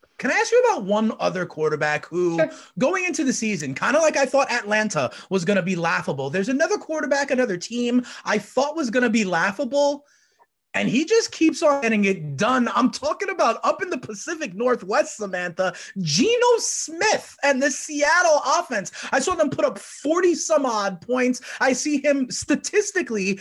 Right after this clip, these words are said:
Speaker 1: better than Russell Wilson in most categories so far. And I also believe that Seattle, despite what they've done, they're gonna be in these kind of, um, explosive games, sort of back and forth, maybe backdoor covers that do profile for quarterback getting production. We know he's got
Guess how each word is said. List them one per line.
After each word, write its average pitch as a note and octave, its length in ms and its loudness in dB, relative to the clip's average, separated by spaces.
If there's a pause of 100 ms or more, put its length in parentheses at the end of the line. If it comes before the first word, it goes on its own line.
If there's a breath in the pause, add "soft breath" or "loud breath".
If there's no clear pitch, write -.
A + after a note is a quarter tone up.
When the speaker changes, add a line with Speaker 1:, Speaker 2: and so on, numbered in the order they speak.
(140 loud breath)
Speaker 1:
better B3 480 0
than D4 300 2
Russell C4+ 340 0
Wilson A3+ 440 -4
in G3 280 0
most C#4+ 340 -2
categories G#3+ 800 0
so C4 280 0
far. G#3+ 520 0 (200 loud breath)
And B3 120 0
I B3+ 100 2
also E4+ 300 2
believe B3+ 280 0
that A#3 180 0
Seattle, A#3+ 460 2
despite G3 360 -2
what F4 120 -6
they've A3 120 0
done, A#3 360 0 (180 loud breath)
they're B3 160 -2
gonna F4+ 300 -4
be D4+ 200 0
in E4 120 -8
these C4+ 200 0
kind B3+ 360 -2
of, A3+ 200 -2
um, F3+ 520 0 (180 loud breath)
explosive B3+ 920 -2
games, G3+ 520 0
sort D3+ 240 -2
of B2+ 200 -6
back F#3+ 280 0
and B3+ 240 -2
forth, A3+ 600 -4
maybe F#3+ 360 0
backdoor A3+ 640 0
covers G#3+ 540 0
that G3 200 0
do C#4 160 0
profile E3+ 800 -2
for - 500 -2
quarterback A#3+ 540 0
getting G#3 240 -2
production. G3+ 640 -4
We G3 160 -2
know G3 220 -4
he's B3+ 180 -4
got A#3+ 160 0